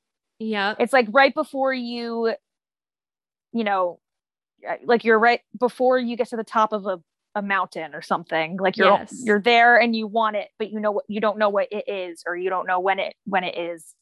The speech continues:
Speaker 1: And you're at a
Speaker 2: Yeah.
Speaker 1: point in your life when, like, so, so many things still could happen and you haven't gone down. It's like, "Well, I could marry anyone. I could do any
Speaker 2: Mm-hmm.
Speaker 1: job. I could go anywhere to school, or I could," like, whatever all these things are.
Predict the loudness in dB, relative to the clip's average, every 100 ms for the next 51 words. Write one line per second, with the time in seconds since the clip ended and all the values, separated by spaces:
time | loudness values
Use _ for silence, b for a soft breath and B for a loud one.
0 | _ -4 0 0 4 4 4 4 -2 -2
1 | -2 -2 0 0 -2 -4 -2 0 -2 -4
2 | -8 _ -20 -10 -2 0 -2 -4 _ _
3 | _ _ _ _ -20 -8 -2 0 0 0
4 | 0 -2 -4 0 2 2 0 -6 -6 -4
5 | -6 -4 -2 -2 -2 -2 -2 -2 -4 -6
6 | -4 -2 -2 -4 -4 -4 -4 -4 -6 -8
7 | -4 -4 -2 0 0 0 -4 -12 -10 -4
8 | -4 -2 -4 -4 -4 -4 -4 -4 -6 -8
9 | -8 -8 -4 -4 -2 -2 2 2 2 2
10 | -2 -2 -4 -4 -6 b b b _ _
11 | 2 2 2 0 -2 0 0 0 -4 -6
12 | -4 -2 -2 -2 -2 -2 -2 -4 0 0
13 | 0 0 2 2 2 2 2 -2 -4 -4
14 | -8 -6 -6 -2 -2 0 0 -2 -6